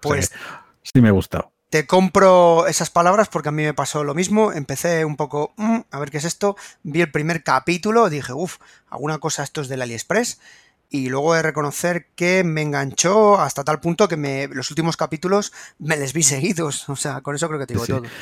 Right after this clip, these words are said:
Speaker 1: Y es curioso porque el primer capítulo es el que dirige Anthony Fuqua, que es el director así de prestigio que lo cogieron para darle así empaque a la serie. Y no es ni mucho menos el que está mejor escrito ni mejor dirigido.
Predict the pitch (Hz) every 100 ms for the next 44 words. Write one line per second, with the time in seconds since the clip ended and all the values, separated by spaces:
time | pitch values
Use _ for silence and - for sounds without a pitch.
0 | - - - 113 - 139 156 180 127 107
1 | 101 98 107 127 127 135 127 156 180 -
2 | 107 104 101 117 - 113 113 104 101 -
3 | - 196 156 98 - - - _ _ _
4 | - _ _ _ _ _ 104 107 107 92
5 | 120 120 117 - 120 107 101 - 151 143
6 | 113 107 98 95 - - 120 113 110 104
7 | 110 110 107 - 104 98 107 117 104 98
8 | 113 110 160 - _ - _ _ _ _
9 | 117 117 135 165 156 131 117 117 123 -
10 | 117 117 117 117 101 101 117 113 110 120
11 | 110 - 127 175 143 98 101 120 110 90
12 | - 143 85